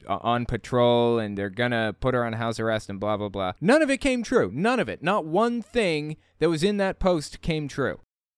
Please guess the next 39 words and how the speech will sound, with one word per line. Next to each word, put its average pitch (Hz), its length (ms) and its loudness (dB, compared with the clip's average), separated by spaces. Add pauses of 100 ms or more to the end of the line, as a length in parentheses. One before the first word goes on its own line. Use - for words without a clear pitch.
(100)
At 147 140 0
this 233 160 0
point, 170 340 -2
QAnon 165 460 0
has 120 280 -6 (320)
put 190 140 4
out 151 200 4
more 135 240 -2
posts - 640 -4
than 120 260 0
there 110 160 2
are 131 140 2
verses 123 440 -4
in 135 120 -6
the 104 80 -6
Bible 110 500 0
or 87 80 -8
some 110 240 -8
crazy 104 380 -4
thing 101 220 -8
like 85 260 -8
that. 67 280 -8
They 143 220 2
just 170 240 0
kept - 240 0
posting 147 560 -2
more 123 300 2
and 113 100 -4
more 113 220 -2
and 107 100 -6
more 107 160 -2
nonsense, 98 680 -6
and 113 280 -2
none 156 220 4
of 151 140 0
it 151 180 0
ever 135 300 2
came 127 340 -4
true. 107 380 -4